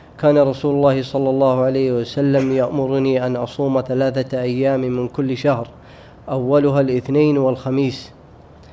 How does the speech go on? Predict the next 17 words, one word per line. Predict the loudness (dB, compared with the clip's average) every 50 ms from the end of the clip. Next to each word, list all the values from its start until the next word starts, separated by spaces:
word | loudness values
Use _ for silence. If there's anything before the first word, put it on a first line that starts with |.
| -20 -20 -20 -20 -20 -20 -20 -20 -20 -20 -20 -20 -20 -20 -20 -20 -20 -20 -20 -4 0
قال: | 4 4 6 6 4 4
باب | 4 4 2 4 2
من | 0 0 0 0 0
كان، | -2 0 2 2 4 2 2 -2 -8 -14 -20 -20 -20 -20 -20 -20 -10 -4
قال: | 0 2 4 4 4 4
باب | 4 2 2 2 0
من | 0 2 0 0 0
قال | 0 2 2 4 4
لا | 2 2 2 2 2
يبالي | 2 0 0 2 2 2 4 4 2 0 0 0
من | 0 0 -2
أي | -2 -4 -4 -2 -4 -4
الشهر. | -4 -6 -6 -6 -6 -6 -8 -12 -14 -18 -20 -20 -20 -20 -20 -20 -20 -20 -14 -8 -8
حدثنا | -6 -2 0 0 2 2 2 2 4
مسدد، | 2 2 0 -2 -2 -4 -2 0 0 0 0 2
أخبرنا | 0 0 -2 -4 -6 -8 -4 -2 0 0 2 2 2 2 0 0
عن | 0 -2 -4